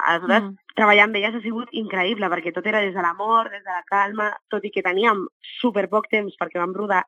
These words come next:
Speaker 1: en res, i no hi havia diners, i no es podia allargar,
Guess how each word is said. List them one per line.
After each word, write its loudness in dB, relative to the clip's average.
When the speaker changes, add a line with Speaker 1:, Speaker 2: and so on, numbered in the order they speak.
Speaker 1:
en -6
res, 0
i -2
no -2
hi 4
havia 4
diners, 2
i -4
no 0
es -10
podia 2
allargar, 6